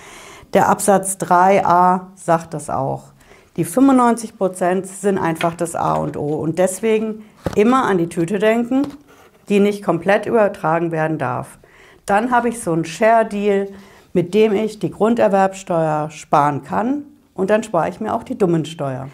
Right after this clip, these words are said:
„Das darf ja wohl nicht wahr sein“, werden jetzt viele sagen. „Was soll denn das? Heißt im Steuerrecht nicht immer, Gleiches muss gleich behandelt werden und Ungleiches ungleich?“ Aber das ist doch gleich, denn im Endeffekt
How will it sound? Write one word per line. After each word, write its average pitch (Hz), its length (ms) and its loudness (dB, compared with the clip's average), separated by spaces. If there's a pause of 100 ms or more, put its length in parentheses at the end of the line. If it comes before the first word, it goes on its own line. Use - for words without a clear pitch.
„Das 190 200 0
darf 165 200 4
ja 196 140 6
wohl 208 140 6
nicht 233 180 2
wahr 208 200 4
sein“, 185 220 6
werden 170 220 6
jetzt 165 220 2
viele 170 260 2
sagen. 156 340 2
„Was 160 200 -2
soll 202 180 2
denn 156 220 0
das? 196 400 -2 (440)
Heißt 208 360 -2
im 208 120 0
Steuerrecht 220 680 2
nicht 208 160 -2
immer, 196 320 2
Gleiches 196 680 0
muss 185 240 -2
gleich 175 400 0
behandelt 254 520 -2
werden 254 440 0 (200)
und 208 160 -2
Ungleiches 185 640 0
ungleich?“ 214 720 -2 (500)
Aber 220 180 2
das 233 140 -2
ist 196 200 -4
doch 233 160 0
gleich, 165 440 -6
denn 180 160 -4
im 185 80 -2
Endeffekt 269 680 -4